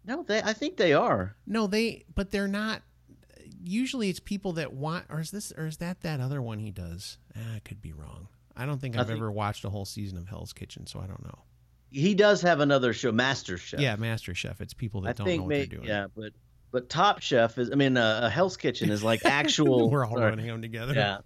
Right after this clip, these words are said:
Speaker 1: Hell's Kitchen, I think it's like actual chefs, and, like, some of the sh-, some, like, I know there's restaurants around here that it was, they started by, like, a Hell's Kitchen contestant.
Speaker 2: Really?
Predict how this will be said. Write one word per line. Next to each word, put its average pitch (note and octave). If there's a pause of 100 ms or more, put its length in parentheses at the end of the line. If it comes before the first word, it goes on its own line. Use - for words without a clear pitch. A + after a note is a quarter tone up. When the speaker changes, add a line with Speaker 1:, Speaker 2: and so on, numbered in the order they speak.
(140)
Speaker 1:
Hell's G#3
Kitchen, G3+
I C#3+
think D3
it's C#3+
like C#3 (100)
actual C3 (320)
chefs, -
and, B2+
like, A#2+
some D3+
of D3
the A#2+
sh-, -
some, C#3+
like, A#2+
I D3
know E3
there's D3
restaurants D3
around C3+
here C3
that G2+ (720)
it A#2
was, A2 (260)
they A#2+ (180)
started C#3+
by, G#2
like, G2+
a G#2
Hell's A2+
Kitchen F#2+
contestant. - (200)
Speaker 2:
Really? E3